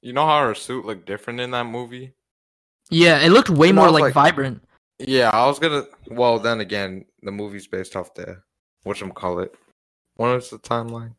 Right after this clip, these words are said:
Speaker 1: Seventies, eighties?
Speaker 2: Uh, Oh, uh, nine, was, uh, yeah, I know what you're talking, uh, I think the eighties, right? I think it was
Speaker 1: Yeah,
Speaker 2: the
Speaker 1: so
Speaker 2: eighties.
Speaker 1: everything was just bright in that movie. But what I was thinking was, like, that was a newer suit design.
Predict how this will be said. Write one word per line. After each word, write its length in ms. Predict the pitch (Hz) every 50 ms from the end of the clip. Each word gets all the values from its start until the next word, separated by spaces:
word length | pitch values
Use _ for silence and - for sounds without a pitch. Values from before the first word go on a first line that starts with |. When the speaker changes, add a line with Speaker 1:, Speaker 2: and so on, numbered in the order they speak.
| _ _ _ _ _ _ _ _
Speaker 1:
Seventies, 400 | - - 107 107 110 113 101 -
eighties? 300 | - 101 101 101 - 110 - - - - - - -
Speaker 2:
Uh, 0 | 50 50 50 50 - - - -
Oh, 340 | 190 220 226 208 185 151 131
uh, 460 | - 147 156 147 147 147 139 131 - -
nine, 320 | 127 123 143 156 160 147 - -
was, 260 | 151 160 160 156 143
uh, 840 | 139 131 135 127 123 123 120 123 123 131 131 127 127 135 135 139 147 139 - - - - _
yeah, 220 | 151 160 156 139
I 80 | 127 135
know 100 | 139 135
what 80 | 131 120
you're 80 | 117
talking, 180 | 127 - 123 127
uh, 60 | 131
I 120 | 131 131
think 220 | 127 - 180 175 -
the 80 | 156 - 139
eighties, 320 | 147 151 143 120 127 -
right? 220 | - 131 160 175 - - _ _ _ _ _
I 40 | _
think 160 | _ 160 175
it 40 | -
was 80 | 95 95
Speaker 1:
Yeah, 40 |
Speaker 2:
the 60 | 92 87
Speaker 1:
so 100 | - 98
Speaker 2:
eighties. 80 | 101
Speaker 1:
everything 400 | 113 110 110 104 - 104 98 92 92
was 140 | 92 92
just 260 | - 92 85 - - -
bright 280 | 87 90 92 92 -
in 80 | - 90
that 200 | 87 87 65 -
movie. 420 | 90 90 87 80 90 90 90 - _ - - - _ _
But 220 | 117 123 120 -
what 140 | 120 123 131
I 80 | 135 135
was 140 | 135 131 -
thinking 320 | - 127 131 123 - 120
was, 240 | 113 113 110 104 -
like, 320 | 107 98 95 92 - - _ 117
that 140 | 98 104 110
was 220 | 110 107 107 -
a 60 | 98
newer 400 | 95 95 95 101 104 104 104 98
suit 380 | - - - - - 110 117 - - _ _ _
design. 680 | - 101 98 - - - 95 92 98 104 113 117 123 131